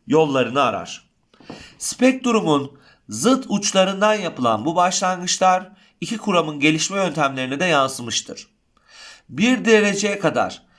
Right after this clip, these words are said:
her birinin ana başarısı, diğerinin başarısızlığı oldu. Örneğin, sicim kuramı her şeyi titreşen sicimler olarak tanımlayarak kütle çekimi de dahil olmak üzere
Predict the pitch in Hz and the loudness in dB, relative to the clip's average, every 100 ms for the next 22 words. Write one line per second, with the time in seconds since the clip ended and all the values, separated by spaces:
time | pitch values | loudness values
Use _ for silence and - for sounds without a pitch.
0 | _ _ - 220 247 185 175 139 117 - | _ _ -2 0 0 -4 -6 -6 -8 -6
1 | 131 165 180 190 190 190 - 190 196 190 | -2 0 0 0 0 -2 0 2 2 0
2 | - _ _ _ _ 143 214 208 202 185 | -12 _ _ _ _ 2 4 4 0 0
3 | 160 156 143 139 127 110 120 95 87 - | 2 2 0 -2 -6 -2 0 -2 -4 -10
4 | - _ _ _ _ - - - 226 254 | -18 _ _ _ _ -20 -18 0 4 4
5 | 208 123 87 - _ _ _ _ _ _ | 2 -4 -6 -16 _ _ _ _ _ _
6 | _ _ - - 156 240 226 202 160 120 | _ _ -12 -6 -2 -2 -4 -2 0 0
7 | 104 101 101 - - - 147 214 247 202 | -2 -8 -12 -20 -20 -8 -2 -2 -2 -6
8 | 180 180 - 180 180 202 196 - 160 175 | -6 -8 -6 -4 0 0 -2 -6 -10 -4
9 | 180 165 127 107 95 135 143 151 170 170 | 0 2 2 0 -2 -6 -6 0 2 4
10 | 170 170 _ _ _ _ - 220 214 208 | 2 -2 _ _ _ _ -12 -6 0 0
11 | 202 - 147 127 117 127 143 165 147 123 | 0 -2 0 2 2 2 2 0 -4 -4
12 | - 110 113 104 95 | -6 -8 -4 -2 -4